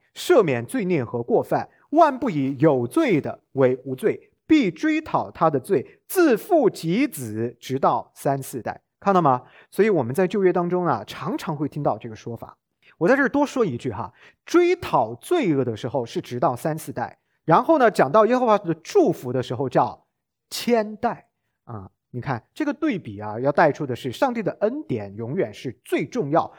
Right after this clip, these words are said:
的一个强音，对吗？是他所有的乐章里边的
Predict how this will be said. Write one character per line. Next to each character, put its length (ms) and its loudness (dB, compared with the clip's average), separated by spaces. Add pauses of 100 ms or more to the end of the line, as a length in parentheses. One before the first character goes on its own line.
(140)
的 160 -4 (100)
一 40 -10
个 260 -2 (120)
强 400 -4
音， 240 -6 (180)
对 140 0
吗？ 180 6 (160)
是 160 -2
他 140 6
所 400 6
有 160 6
的 80 4
乐 200 2
章 220 2
里 80 -2
边 220 2
的 240 0